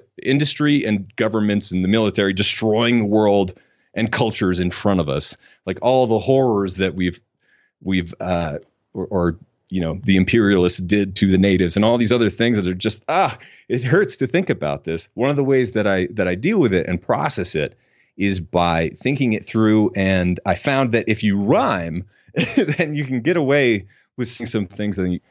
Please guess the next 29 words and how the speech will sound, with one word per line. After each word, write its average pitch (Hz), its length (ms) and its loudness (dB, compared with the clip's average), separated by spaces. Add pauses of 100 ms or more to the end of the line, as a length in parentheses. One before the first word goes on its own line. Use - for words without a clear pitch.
that 95 160 -6
you 101 100 -2
might 104 260 0
not 107 240 0
<laughs> - 0 -
otherwise 90 760 0
be 101 240 0
able 90 220 0
to 90 80 0
say. 135 280 2
So 104 260 0 (280)
in 139 180 0
this 123 180 0
book, 120 260 0
Designer 107 400 0
Babies 90 380 -2
Still 92 180 -2
Get 80 160 -4
Scabies, 95 580 0
I, 95 320 0 (460)
I, 104 340 -4
I 113 100 0
really 151 280 2
try 135 180 0
to 110 80 -2
put - 180 -4
some 101 140 -6
serious 123 640 0
themes 85 680 -2